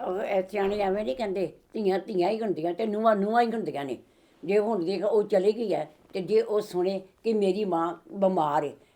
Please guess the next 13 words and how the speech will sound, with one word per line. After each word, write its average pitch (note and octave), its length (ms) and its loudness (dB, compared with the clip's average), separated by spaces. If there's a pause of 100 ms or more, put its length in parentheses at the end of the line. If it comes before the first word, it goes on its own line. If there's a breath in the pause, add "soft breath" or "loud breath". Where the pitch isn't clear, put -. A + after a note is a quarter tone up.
ਹੈਂ, A3 120 2
ਤੇ A#3+ 100 -4
ਕਿਸ A#3 180 -8
ਤਰ੍ਹਾਂ C#4+ 240 8
ਉਹ C#4 180 8
ਭੱਜੀ A#3+ 340 2
ਆਏਗੀ F3 300 6
ਫਟਾਫਟ, E3 400 0
ਉਹ B3 220 8
ਆਪਣਾ C4 400 4
ਦੁੱਖ A#3+ 300 6
ਭੁੱਲ B3 280 4
ਜਾਏਗੀ, B3+ 440 10